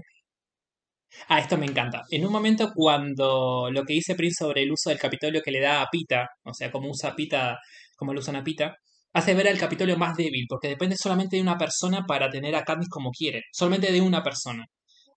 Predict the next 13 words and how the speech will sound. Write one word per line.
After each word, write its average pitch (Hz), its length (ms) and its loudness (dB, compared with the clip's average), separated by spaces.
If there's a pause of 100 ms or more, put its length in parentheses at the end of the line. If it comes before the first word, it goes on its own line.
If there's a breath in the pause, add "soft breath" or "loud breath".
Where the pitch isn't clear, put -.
(680)
Prim, 277 380 6
me 196 80 4
encanta 240 320 2
cómo 233 320 4
ve 214 160 6
las 175 200 2
cosas, - 580 -6
incluso 202 340 0
la 185 140 4
misma 190 320 2
Katniss 175 360 0
dice 139 380 -2
eso. 117 320 -6